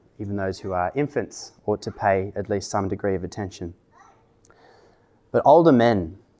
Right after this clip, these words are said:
uh, we, we bowed to, to lead well and to show themselves to be excellent to the glory of God. Older women, be,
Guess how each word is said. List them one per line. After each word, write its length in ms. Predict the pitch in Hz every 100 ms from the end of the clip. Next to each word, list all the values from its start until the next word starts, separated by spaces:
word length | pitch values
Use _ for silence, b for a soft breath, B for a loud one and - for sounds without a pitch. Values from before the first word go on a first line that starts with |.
| _ _ _ _ _ 95
uh, 140 | 101
we, 240 | 95 110 107
we 160 | 110
bowed 420 | 104 110 113 110 -
to, 420 | - 113 107 110
to 200 | - 110
lead 360 | 107 120 131
well 520 | 107 110 110 90 87 - _ _ _ _ -
and 120 | 104
to 100 | -
show 340 | - - 117 113
themselves 560 | 110 - 117 110 107
to 100 | -
be 200 | 101 107
excellent 580 | 117 - - 110 87 -
to 120 | -
the 100 | 107
glory 340 | 101 104 98 92
of 100 | 95
God. 340 | 101 92 90 - _ _ _ _ _ _ _ _ _
Older 280 | - 127 127
women, 560 | 117 123 139 98 90 98
be, 320 | 127 120 113